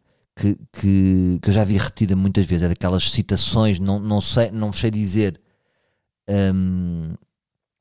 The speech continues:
quem é que disse. Eu acho que, por acaso eu acho que sei quem foi. Desculpa, estou aqui a tentar encontrar. Eu acho que foi um pai de alguém, o pai de alguém, do ator conhecido, e ele disse,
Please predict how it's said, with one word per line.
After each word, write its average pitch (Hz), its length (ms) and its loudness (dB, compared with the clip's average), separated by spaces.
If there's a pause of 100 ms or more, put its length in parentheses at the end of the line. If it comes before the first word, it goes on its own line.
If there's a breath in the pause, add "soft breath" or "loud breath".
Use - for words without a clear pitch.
(460)
quem 101 240 0
é 95 40 -2
que 95 140 -10
disse. 95 500 -4 (1120 loud breath)
Eu 123 180 -2
acho 143 240 -2
que, - 200 -20 (600)
por - 100 -2
acaso 139 240 -10
eu 131 100 -6
acho 131 180 -10
que - 100 -20
sei 113 200 -10
quem 117 180 -12
foi. - 580 -10 (1040)
Desculpa, 104 200 -6
estou 107 120 -2
aqui 107 140 -4
a - 20 -12
tentar 107 180 -2
encontrar. 101 460 0 (180)
Eu 104 80 -4
acho 131 160 0
que - 60 -16
foi 135 200 2
um 117 120 2
pai 143 340 2
de 135 80 4
alguém, 98 460 2
o 95 100 -16
pai 120 220 2
de 117 80 4
alguém, 101 200 4
do 92 120 -2
ator 101 240 -2
conhecido, 87 460 -8
e 98 160 -4
ele 113 120 0
disse, - 440 -8